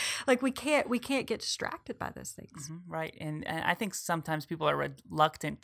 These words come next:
Speaker 2: to join in on the pots and the pans because that actually takes a little bit of work.
Speaker 1: It does.
Speaker 2: It takes some time. It takes,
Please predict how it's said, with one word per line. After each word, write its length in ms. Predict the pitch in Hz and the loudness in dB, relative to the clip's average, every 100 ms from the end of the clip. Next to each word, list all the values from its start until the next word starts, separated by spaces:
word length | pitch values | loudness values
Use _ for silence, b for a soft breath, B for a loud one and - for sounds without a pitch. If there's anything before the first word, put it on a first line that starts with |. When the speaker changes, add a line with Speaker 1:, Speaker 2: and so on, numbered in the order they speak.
| - | -8
Speaker 2:
to 100 | 147 | -8
join 340 | 135 143 143 | -2 -2 0
in 320 | 147 185 180 156 B B B - | 0 0 -2 -6 B B B 2
on 580 | 151 147 143 143 147 - - | 4 6 6 4 -2 -8 -10
the 80 | |
pots 320 | - 151 143 - | 2 4 4 0
and 80 | |
the 60 | 143 | -8
pans 640 | - 170 208 143 151 - b b b b - | -4 0 2 2 0 -6 b b b b -6
because 240 | 175 160 | -2 4
that 140 | 175 | 6
actually 280 | 175 - 156 | 6 4 -6
takes 240 | 147 147 - | -4 -6 -4
a 40 | |
little 120 | 151 | -4
bit 120 | 147 - | -2 -4
of 100 | 151 | 0
work. 440 | 143 - - - - | 0 -2 -10 -18 -4
Speaker 1:
It 160 | 214 208 | -4 -2
does. 260 | 165 170 | -6 -4
Speaker 2:
It 120 | 151 - | -6 -4
takes 240 | 180 - | -4 -2
some 120 | 147 | -4
time. 400 | - 147 139 143 | 4 8 8 6
It 120 | 143 | -2
takes, 420 | - 151 147 - | 0 -2 0 -6